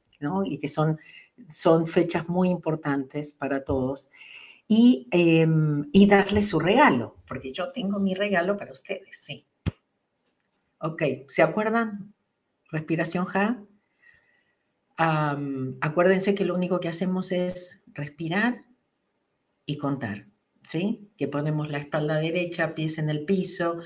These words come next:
que ponemos estos tres, tres dedos juntos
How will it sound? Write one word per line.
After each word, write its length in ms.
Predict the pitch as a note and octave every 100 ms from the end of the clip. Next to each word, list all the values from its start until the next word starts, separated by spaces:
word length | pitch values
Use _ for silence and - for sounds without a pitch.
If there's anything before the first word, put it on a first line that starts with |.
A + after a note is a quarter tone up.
| - -
que 120 | C3
ponemos 460 | D3 D3+ D#3 D#3
estos 380 | D3 - C#3 -
tres, 640 | - D#3 D#3+ D#3 - - _ _ _ _ - - _ _ _ _ -
tres 460 | D#3 D#3+ G3+ - _ _ _
dedos 340 | D3 D3+ D3
juntos 640 | E3 G3 F#3+ F3+ G3 -